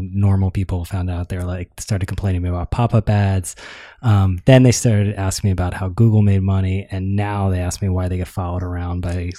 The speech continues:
by these ads everywhere just because they looked at a, at a pair of sneakers. Um, and I wonder whether retargeting is, is the cause of ad blocking and whether or not, um, it just shows that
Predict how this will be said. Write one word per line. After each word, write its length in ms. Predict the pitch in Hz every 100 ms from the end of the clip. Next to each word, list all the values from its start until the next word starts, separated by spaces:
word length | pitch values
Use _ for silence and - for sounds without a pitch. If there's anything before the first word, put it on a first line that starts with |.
| - -
by 240 | 95 85
these 240 | 85 87 90
ads 320 | 92 92 90
everywhere 500 | 87 90 90 87 87 90
just 180 | 98
because 300 | - 104 95
they 80 | 92
looked 240 | 92 90 98
at 100 | 90
a, 100 | 92 - -
at 120 | - 95
a 60 |
pair 160 | - 87
of 80 | -
sneakers. 500 | 120 120 90 90 - - - - _ _ -
Um, 560 | 117 110 110 107 104 - _ _ _ _
and 80 | -
I 60 | 135
wonder 340 | 143 175 170
whether 240 | 135 120 107
retargeting 920 | 113 107 120 120 113 98 92 90 - _ _ _ _
is, 800 | 123 110 107 104 101 98 - - _ _ _ _ _
is 260 | 143 185 -
the 80 |
cause 520 | 220 208 214 208 - - -
of 140 | 175
ad 200 | 180 190
blocking 440 | 196 196 - 202 190
and 160 | 139 131
whether 480 | 131 131 131 131 117
or 60 |
not, 420 | 117 113 110 110 - -
um, 400 | 107 104 104 98 - _
it 140 | 120 104
just 160 | 110
shows 540 | - - 113 110 104 -
that 460 | 101 95 92 95